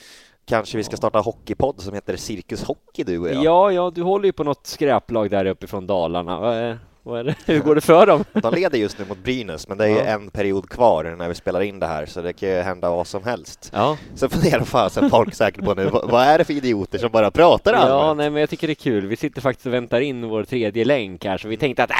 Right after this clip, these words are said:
Speaker 2: vi drar igång och, och snackar lite grann. Vi får väl också säga det, på tal om hockey där, Börje Salming, rest in peace.
Speaker 1: Ja.
Speaker 2: Eh, vilken legend egentligen. Och det,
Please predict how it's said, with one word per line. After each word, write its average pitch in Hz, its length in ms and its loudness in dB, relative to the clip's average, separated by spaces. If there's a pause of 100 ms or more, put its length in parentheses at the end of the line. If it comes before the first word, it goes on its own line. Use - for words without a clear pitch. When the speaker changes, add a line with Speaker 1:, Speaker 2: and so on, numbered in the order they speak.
Speaker 2:
vi 151 120 -6
drar 131 260 6
igång 107 420 -2
och, 92 260 -6 (320)
och 123 200 -4
snackar 139 320 -2
lite 139 180 -4
grann. 101 200 -4
Vi 107 80 -10
får 113 140 -6
väl 123 80 -2
också - 160 -10
säga 131 200 -2
det, 170 80 -2
på - 100 -8
tal 120 160 -2
om 113 80 -6
hockey 147 360 -6
där, 110 120 -2
Börje 117 240 -2
Salming, 120 500 0
rest 113 220 -2
in 110 80 -12
peace. 98 560 -12
Speaker 1:
Ja. 101 60 -6
Speaker 2:
Eh, 101 120 -6
vilken 110 340 -8
legend 113 580 -2
egentligen. 98 400 -6
Och 101 100 -8
det, 107 220 -4